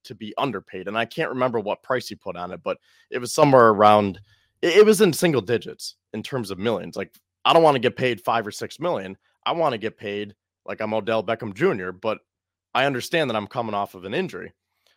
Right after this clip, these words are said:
But now the Ravens just gave him a one-year deal that can be worth up to eighteen million dollars with fifteen million guaranteed.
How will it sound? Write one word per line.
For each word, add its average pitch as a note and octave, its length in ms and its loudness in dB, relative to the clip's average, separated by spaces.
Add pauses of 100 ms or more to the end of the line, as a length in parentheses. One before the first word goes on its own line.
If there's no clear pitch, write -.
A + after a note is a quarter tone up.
(180)
But G3+ 200 2
now F3+ 420 0 (640)
the C#3 120 -4
Ravens F3 360 -2
just D#3+ 160 -14
gave E3+ 160 -6
him D#3+ 60 -6
a C3+ 60 -2
one-year D#3+ 440 -6
deal A2 500 -8 (640)
that D3+ 160 -2
can F3+ 120 -6
be D#3+ 140 -8
worth D3 380 -4
up - 160 -6
to - 200 -14
eighteen F#3+ 420 -10
million F3+ 300 -4
dollars G#2 580 -4 (220)
with C#3 180 -6
fifteen F#3 540 -8
million D3 300 -6
guaranteed. B2 720 -8